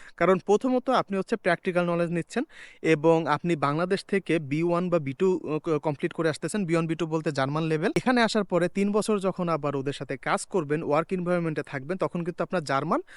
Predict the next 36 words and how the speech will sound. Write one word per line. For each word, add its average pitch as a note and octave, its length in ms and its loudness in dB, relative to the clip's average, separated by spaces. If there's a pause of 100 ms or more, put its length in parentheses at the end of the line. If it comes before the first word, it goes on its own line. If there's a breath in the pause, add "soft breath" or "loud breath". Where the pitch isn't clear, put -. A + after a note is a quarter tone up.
(200 loud breath)
আরও G3+ 200 6
ভালো D#3+ 260 2
হবে। C3 280 -2 (280 loud breath)
তো E3+ 120 2
দেখা E3 240 2
যাবে G3 240 2
যে F#3 80 0
ওই F3+ 80 4
তিন F#3+ 260 -2
বছর F#3+ 240 0
পরে G3+ 300 2
আপনার D#3+ 260 0
জার্মানের E3 480 -2
লেভেল E3+ 300 0
প্রায় F3+ 180 2
সি E3 220 -4
ওয়ান F3 200 2
লেভেল E3 240 0
পর্যন্ত E3 300 -4
চলে A#3+ 260 2
যাবে। C#3 240 -2
So F3 100 4
জার্মানিতে E3 760 2
যদি D#3 280 0
কোনো, F3 420 2
আহ, C#3 360 -2
আউসল্যান্ডার, D#3 420 2
আউসল্যান্ডার E3 380 -2
মানে E3 220 -2
বহিরাগত, D3 720 0
মানে C#3 160 -2
অন্য D3 200 -2
দেশ D3 200 -4
থেকে D3 260 -4
এসে F3 140 -4
ইমিগ্রেন্ট, C#3+ 440 -2